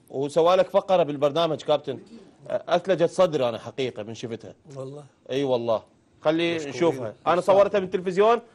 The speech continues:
Speaker 1: وبعثتها للكابتن رابح، بس كمباشر خلي نشوفها شنو اللي سواه. واجب أقل ما يقال عنه الضيافة العراقية الأصيلة اليوم <coughs> لضيوف برنامج استوديو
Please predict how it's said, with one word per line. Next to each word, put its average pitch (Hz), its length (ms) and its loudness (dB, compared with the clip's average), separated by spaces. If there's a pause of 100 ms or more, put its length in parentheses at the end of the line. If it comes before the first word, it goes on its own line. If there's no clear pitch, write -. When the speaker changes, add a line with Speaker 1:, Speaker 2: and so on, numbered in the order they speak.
(160)
Speaker 1:
وبعثتها 175 420 2
للكابتن 160 480 2
رابح، 131 380 2
بس 139 280 -4 (320)
كمباشر 170 920 4 (260)
خلي 185 300 2
نشوفها 151 400 0
شنو 156 180 -6
اللي 147 260 -4
سواه. 160 400 2 (280)
واجب 180 380 4 (100)
أقل 220 260 0
ما 208 80 2
يقال 202 260 2
عنه 196 240 0
الضيافة 185 720 2
العراقية 160 800 0 (400)
الأصيلة 156 680 0 (220)
اليوم 156 340 2 (200)
<coughs> - 180 -16
لضيوف 156 480 4
برنامج 151 580 0
استوديو 135 640 0